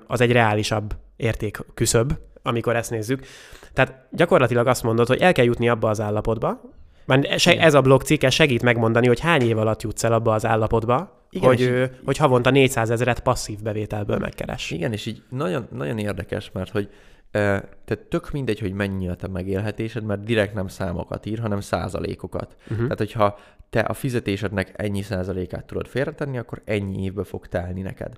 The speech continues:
Speaker 1: Mhm.
Speaker 2: És nagyon durva, hogy ilyen öt százalékok, tehát öt százalék különbség az öt évet tud jelenteni mondjuk a
Speaker 1: Mhm.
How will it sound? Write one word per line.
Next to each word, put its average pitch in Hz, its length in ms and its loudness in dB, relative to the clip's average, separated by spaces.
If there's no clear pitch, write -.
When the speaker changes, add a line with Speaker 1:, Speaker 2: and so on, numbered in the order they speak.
Speaker 1:
Mhm. 107 300 -2
Speaker 2:
És 110 120 -6
nagyon 151 400 0
durva, 107 260 -4
hogy 110 160 -2
ilyen 120 240 -4
öt 180 220 -2
százalékok, 98 840 -6
tehát - 260 -12
öt 156 180 -4
százalék 107 500 -6
különbség 147 760 -6
az - 260 -6
öt 123 220 2
évet 98 320 -4
tud 107 140 -8
jelenteni 92 540 -2
mondjuk 92 500 -8
a 107 140 -6
Speaker 1:
Mhm. 117 120 0